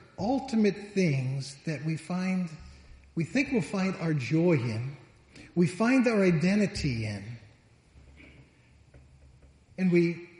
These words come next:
think it's where we'll find our purpose and meaning in life.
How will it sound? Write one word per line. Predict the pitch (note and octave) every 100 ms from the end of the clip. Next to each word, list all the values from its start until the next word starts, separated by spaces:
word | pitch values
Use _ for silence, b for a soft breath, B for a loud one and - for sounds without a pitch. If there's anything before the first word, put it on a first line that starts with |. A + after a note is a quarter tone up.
| - -
think | C#4+ G3+ - - - - - - - -
it's | D#3 -
where | F#3
we'll | E3+ E3+
find | - D#3 D#3+
our | D3
purpose | - D#3+ D3 D#3 -
and | D3+
meaning | F3 F#3 C3
in | G#2+ G2
life. | F2+